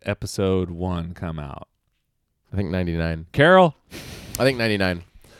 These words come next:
Speaker 2: We
Speaker 1: Yeah.
Speaker 2: looked at this the other day. It's
Speaker 1: It
Speaker 2: like ninety-nine through two thousand and three or something
Speaker 1: It's funny
Speaker 2: like that.
Speaker 1: 'cause it, it's, dude, the directing is just ama-, it's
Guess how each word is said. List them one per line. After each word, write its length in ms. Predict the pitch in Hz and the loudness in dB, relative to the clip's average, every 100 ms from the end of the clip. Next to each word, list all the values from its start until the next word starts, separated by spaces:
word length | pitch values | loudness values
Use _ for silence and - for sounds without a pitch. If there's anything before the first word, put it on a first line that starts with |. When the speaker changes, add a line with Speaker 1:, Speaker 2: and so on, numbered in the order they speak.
| - | 0
Speaker 2:
We 100 | 151 | 4
Speaker 1:
Yeah. 60 | 151 | 4
Speaker 2:
looked 140 | 110 | 4
at 80 | 92 | 0
this 140 | 98 | -2
the 100 | - | 0
other 140 | 98 85 | 0 0
day. 260 | 85 82 85 | 0 -2 -4
It's 100 | 92 | 0
Speaker 1:
It 20 | |
Speaker 2:
like 140 | 117 101 | 0 2
ninety-nine 440 | 127 139 127 117 | 2 2 4 2
through 160 | 107 107 | 2 0
two 160 | - | 0
thousand 340 | 104 95 90 90 | 0 2 0 -2
and 200 | 85 85 _ | -4 -6 _
three 300 | - 80 78 76 | -6 -4 -2 -4
or 40 | |
something 220 | 76 76 | -6 -4
Speaker 1:
It's 40 | 78 | 0
funny 200 | 151 147 | 0 0
Speaker 2:
like 60 | 120 | -2
that. 40 | |
Speaker 1:
'cause 60 | 110 | -2
it, 120 | 117 | 0
it's, 220 | 110 - - _ _ _ _ - - - | -2 -6 -20 _ _ _ _ -16 -16 -8
dude, 240 | - 110 87 | -2 -2 -2
the 100 | 95 | -8
directing 640 | 90 104 101 110 135 131 | -2 0 0 0 -6 -4
is 220 | 107 87 | -4 -4
just 340 | 90 87 - _ _ _ _ _ - | -6 -6 -8 _ _ _ _ _ -8
ama-, 280 | 101 104 - | -6 -6 -6
it's 300 | 104 - | -10 -12